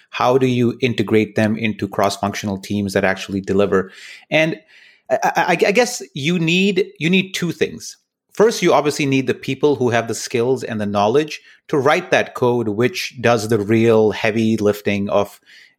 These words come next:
of changing financial transactions and all the stuff that's hidden way behind layers in, on mainframes and so that. So we definitely have to bring them over into, uh, in,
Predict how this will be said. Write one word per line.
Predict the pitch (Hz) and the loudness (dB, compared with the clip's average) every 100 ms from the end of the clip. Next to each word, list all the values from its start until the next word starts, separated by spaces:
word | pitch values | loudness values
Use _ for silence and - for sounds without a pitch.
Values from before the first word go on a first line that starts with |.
| - | -6
of | 104 - | -6 -2
changing | - 127 123 110 104 | 0 0 2 0 0
financial | 92 117 110 107 104 104 | -2 0 2 0 0 -2
transactions | - 101 98 98 - 110 98 | 0 0 0 0 -2 -4 -2
and | 98 | 2
all | 113 123 | 2 2
the | 110 | 0
stuff | - 107 - | 0 -2 0
that's | 110 104 | 0 0
hidden | - 117 110 104 101 | -2 -2 0 0 2
way | 117 113 | 2 2
behind | 101 101 101 101 | 0 0 -2 0
layers | 98 95 98 | 2 2 0
in, | - 95 - - | -6 -8 -8 -4
on | 104 | -2
mainframes | 98 98 95 101 95 95 | 0 -2 -2 -2 -4 -4
and | 95 | -6
so | - 85 | -2 0
that. | 87 - | 0 0
So | 123 - - - - | -2 -2 -10 -20 -2
we | 170 | 2
definitely | 175 190 202 | 2 2 2
have | 170 | 2
to | 123 | 2
bring | 107 131 127 | 0 0 2
them | 117 - | 2 2
over | 120 120 | 2 2
into, | 120 117 110 110 104 104 _ _ _ - | 0 -2 -2 -2 -2 -2 _ _ _ -6
uh, | 101 101 | -4 -4
in, | 107 | -6